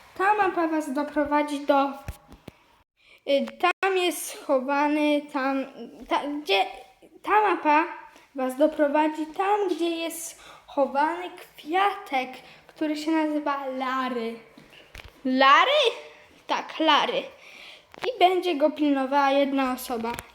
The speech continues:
Ja! Nie. Chri-, Chris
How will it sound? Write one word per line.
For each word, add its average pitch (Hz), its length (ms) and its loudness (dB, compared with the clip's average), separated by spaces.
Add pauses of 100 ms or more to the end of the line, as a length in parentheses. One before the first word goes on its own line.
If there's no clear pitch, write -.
Ja! 349 400 8 (1040)
Nie. 240 320 -10 (1500)
Chri-, 392 340 4 (360)
Chris 403 600 0